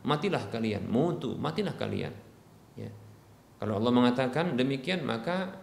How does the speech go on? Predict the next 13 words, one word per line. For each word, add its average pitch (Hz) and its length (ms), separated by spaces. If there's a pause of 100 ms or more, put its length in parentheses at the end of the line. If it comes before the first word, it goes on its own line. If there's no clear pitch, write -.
(480)
itu 185 480
adalah 127 480
perintah 165 720 (560)
kauni 165 560
yang 110 80
pasti 120 240
terjadi. 143 480 (880)
Ya, 107 160 (160)
wa - 160
idza, 135 480 (1120)
ya, 104 160 (960)
apabila 127 480
Allah 143 560